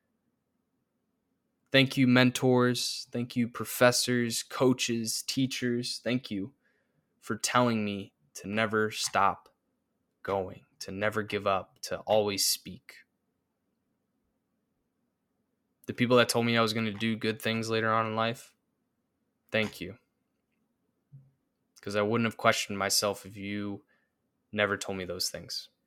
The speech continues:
when I was rolling out of bed, doing my nine-to-five job, living a robotic lifestyle. Wouldn't have done it without you.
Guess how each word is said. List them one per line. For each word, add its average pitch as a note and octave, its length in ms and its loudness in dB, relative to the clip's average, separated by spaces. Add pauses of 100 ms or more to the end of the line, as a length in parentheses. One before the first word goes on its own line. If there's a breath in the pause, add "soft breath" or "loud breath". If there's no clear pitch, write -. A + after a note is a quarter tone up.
(120)
when G2+ 120 -4
I G2 80 4
was F#2 300 -2 (720 soft breath)
rolling G#2+ 320 4
out G2 140 4
of F#2 80 0
bed, F#2+ 480 0 (500)
doing G#2+ 260 -2
my F#2+ 120 2
nine-to-five F#2+ 600 0
job, F#2 380 -4 (880)
living G#2+ 720 -2
a G2 100 0
robotic G2 600 0
lifestyle. - 640 -4 (2750)
Wouldn't G#2 160 -4
have F#2 80 -4
done F#2 160 -4
it F2+ 60 -8
without - 320 -14
you. - 120 -20